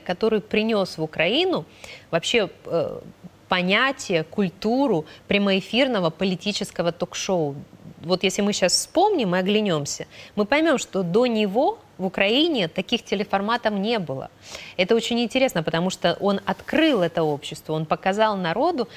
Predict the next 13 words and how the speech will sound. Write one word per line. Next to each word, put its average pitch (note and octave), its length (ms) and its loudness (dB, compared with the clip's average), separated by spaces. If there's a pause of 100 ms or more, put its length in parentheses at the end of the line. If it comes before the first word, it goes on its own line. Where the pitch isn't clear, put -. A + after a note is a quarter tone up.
(240)
как A#3+ 220 -2
на A#3 80 0
самом G#3 320 0
деле A#3+ 260 2
выглядят G#3 480 0
политики, F3 680 -2 (280)
как, A#3+ 320 -2
э, G3 100 4
какие C4+ 420 2 (100)
они, G#3 140 -2
когда F#3+ 560 2
выходят G3 460 0
из G3+ 80 -6